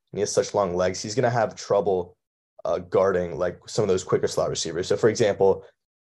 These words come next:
you're not gonna line him up. You're not gonna line him up in front of a guy like Zay Flowers. He's gonna get torn apart. But because of his instincts and his height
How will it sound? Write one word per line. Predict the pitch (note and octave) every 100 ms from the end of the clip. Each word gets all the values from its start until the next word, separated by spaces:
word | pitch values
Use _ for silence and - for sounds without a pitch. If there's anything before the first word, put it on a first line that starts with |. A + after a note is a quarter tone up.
| _
you're | F2+ C3+
not | D3 C#3+
gonna | D3 G#2+
line | G2+ F#2+
him | G2
up. | G#2 - -
You're | A#2
not | B2+
gonna | A#2+ F#2+
line | F#2
him | F#2
up | E2+
in | F2+
front | - F2
of |
a | E2
guy | D2+
like | D2 F2
Zay | F2+
Flowers. | D#2 - D#2+ F2+ -
He's |
gonna | G#2+ G#2
get | -
torn | A2 F#2+
apart. | - G2 F#2+ - - _ -
But | A#2+ -
because | A#2+ - A#2+
of | A#2
his | A2+ - -
instincts | G#2 - G#2 G2 F#2+ - -
and | G#2 G#2
his | F#2
height | - G2+ G2 -